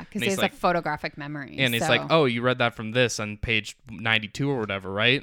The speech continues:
Speaker 1: Yeah,
Speaker 2: And you
Speaker 1: and
Speaker 2: get
Speaker 1: all
Speaker 2: to
Speaker 1: the guys behind him are like, "Yeah, like, take that." Like, not, not outwardly, but you can see their faces like, "Oh, you're going down, buddy." Uh, my favorite scene in that movie is when he's sitting on a bench with Robin Williams. He, he had to go through therapy,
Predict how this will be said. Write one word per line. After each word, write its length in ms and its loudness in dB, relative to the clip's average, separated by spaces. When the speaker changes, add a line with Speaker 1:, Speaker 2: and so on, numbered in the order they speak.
Speaker 1:
Yeah, 260 0
Speaker 2:
And 120 -2
you 40 4
Speaker 1:
and 60 4
Speaker 2:
get 80 8
Speaker 1:
all 80 8
Speaker 2:
to 80 2
Speaker 1:
the 40 4
guys 280 6
behind 320 0
him 80 -6
are 140 0
like, 260 -4
"Yeah, 360 6
like, 240 -4
take 280 0
that." 240 -2
Like, 260 0
not, 280 2
not 240 2
outwardly, 500 0
but 160 -2
you 80 -2
can 140 -8
see 140 -4
their 140 0
faces 320 -6
like, 200 -6
"Oh, 240 0
you're 220 0
going 520 -2
down, 540 0
buddy." 480 -6
Uh, 280 4
my 260 4
favorite 300 2
scene 160 -4
in 80 -2
that 140 0
movie 240 -4
is 420 -4
when 140 -4
he's 180 -6
sitting 220 -6
on 80 -2
a 40 -4
bench 320 -6
with 140 -10
Robin 300 0
Williams. 480 -4
He, 320 -4
he 260 -6
had 340 -6
to 80 -10
go 240 -4
through 380 -6
therapy, 720 0